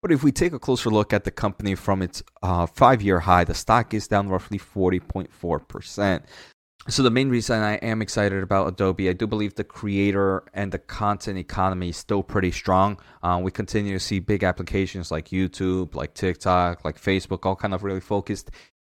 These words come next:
and continue to bring creativity in forms of either videos, images, uh, and I do believe Adobe is gonna be a, a strong winner there, especially in the Creative Cloud.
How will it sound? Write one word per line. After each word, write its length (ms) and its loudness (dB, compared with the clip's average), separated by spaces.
and 160 0
continue 400 -2
to 60 -2
bring 220 -4
creativity 800 0
in 80 -8
forms 320 -4
of 100 -4
either 440 0
videos, 720 4
images, 680 -2
uh, 240 6
and 100 0
I 60 4
do 100 -2
believe 380 0
Adobe 560 4
is 160 -2
gonna 180 -2
be 180 0
a, 40 0
a 100 0
strong 380 2
winner 240 2
there, 240 6
especially 420 -4
in 60 -4
the 100 -2
Creative 400 -2
Cloud. 380 4